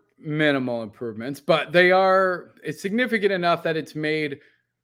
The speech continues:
the U R L more compelling. So it's been enough that U R L has been more compelling. I still think that layer two is definitely,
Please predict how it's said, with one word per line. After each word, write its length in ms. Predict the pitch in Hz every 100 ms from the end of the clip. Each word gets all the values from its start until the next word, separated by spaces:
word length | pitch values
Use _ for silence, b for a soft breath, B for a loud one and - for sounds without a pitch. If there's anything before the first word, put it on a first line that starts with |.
| _ -
the 100 | 147
U 160 | 160 170
R 180 | 160 156
L 180 | 147
more 240 | 139 139 131
compelling. 520 | - 120 117 90 98
So 120 | -
it's 140 | 139 135
been 140 | 180
enough 420 | 185 160 156 143
that 160 | 147 123
U 160 | 135
R 180 | 143 135
L 140 | 131 131
has 80 |
been 120 | 120 123
more 160 | 123
compelling. 440 | 117 117 120 120 113 -
I 140 | 151
still 240 | 147 156
think 320 | 139 143 131 127
that 160 | 117
layer 240 | 127 120 117
two 420 | - 127 120 113
is 180 | 110 101 -
definitely, 800 | 117 117 123 117 110 113 110